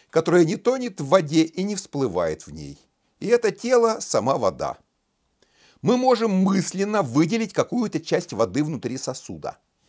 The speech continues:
И эта часть не будет ни тонуть, ни всплывать. Какие же силы действуют на это водяное тело? Во-первых, это сила тяжести,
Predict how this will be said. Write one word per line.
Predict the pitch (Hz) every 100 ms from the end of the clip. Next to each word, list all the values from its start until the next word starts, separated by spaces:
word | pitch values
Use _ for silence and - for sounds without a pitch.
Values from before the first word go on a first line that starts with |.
| _ -
И | 104
эта | 107 110
часть | - 202 202 -
не | 143
будет | 123 120 98
ни | 156 190
тонуть, | 190 160 160 151 - _
ни | - -
всплывать. | - - 95 - - _ _ _ _ _ _ _ _ _ _ _ _
Какие | - 143 254 262
же | 247
силы | 233 - 226 208 139
действуют | 95 127 170 - 180 165
на | 110
это | 120 101
водяное | 90 90 90 104 95
тело? | - 64 - - _ _ _ _ _
Во-первых, | 104 113 - 156 208 214 -
это | - 113
сила | - 151 151
тяжести, | - 117 87 - - 65